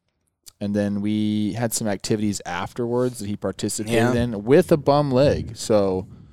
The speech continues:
Speaker 1: um, shout out James, but I'm happy to be here filling in. Uh, this is, look, we were, you and I were gonna go out tonight in Milwaukee.
Speaker 2: Yeah.
Speaker 1: But we said, "No, we're gonna go live.
Speaker 2: Yeah.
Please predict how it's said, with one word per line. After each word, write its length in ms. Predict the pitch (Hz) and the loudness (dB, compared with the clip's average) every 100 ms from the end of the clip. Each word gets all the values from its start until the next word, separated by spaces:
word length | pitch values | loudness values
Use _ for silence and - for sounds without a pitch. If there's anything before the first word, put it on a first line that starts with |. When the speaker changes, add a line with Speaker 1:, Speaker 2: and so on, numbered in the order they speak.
| _ _ _ _ _ _ _ - | _ _ _ _ _ _ _ -8
Speaker 1:
um, 800 | 143 151 156 160 156 156 147 - - - - | 0 2 4 4 2 0 -4 -12 -20 -20 -8
shout 380 | - 156 151 | 2 6 6
out 260 | 160 151 131 | 6 4 0
James, 480 | 127 123 120 120 113 | 2 4 4 2 2
but 100 | 151 | 4
I'm 60 | 165 | 6
happy 260 | 165 165 | 4 4
to 80 | 160 | 4
be 120 | 139 | 4
here 140 | 139 120 | 4 2
filling 400 | - 123 117 107 | 2 0 0 -2
in. 360 | 101 95 98 - - _ _ _ _ | -2 -4 -8 -12 -20 _ _ _ _
Uh, 220 | 95 95 | -12 -8
this 220 | 98 143 208 | -6 -6 -4
is, 200 | 185 - | -2 2
look, 160 | 98 - | 0 0
we 80 | 135 | -8
were, 80 | - - _ _ _ 113 | -8 -20 _ _ _ _
you 280 | 113 135 156 | -8 0 2
and 80 | 151 | 4
I 140 | 143 | 2
were 60 | 135 | 2
gonna 180 | 131 | 0
go 180 | 127 123 117 - - | 0 0 -2 -14 -6
out 160 | - - | -4 -2
tonight 360 | 110 90 82 | -4 -4 -6
in 160 | 104 101 | -6 -4
Milwaukee. 380 | 98 95 92 139 | -2 -2 0 2
Speaker 2:
Yeah. 220 | 175 127 98 - _ | 2 0 -6 -10 _
Speaker 1:
But 140 | - 113 | -2 -2
we 80 | 117 | -2
said, 460 | - 110 107 104 - | 0 2 2 0 -8
"No, 240 | 104 87 - - | -12 -12 -14 -20
we're 80 | 98 | -10
gonna 120 | 104 | -8
go 160 | 104 113 | 0 2
live. 560 | 110 90 87 98 - - _ - | 2 0 -2 -6 -10 -20 _ -12
Speaker 2:
Yeah. 160 | 117 | -10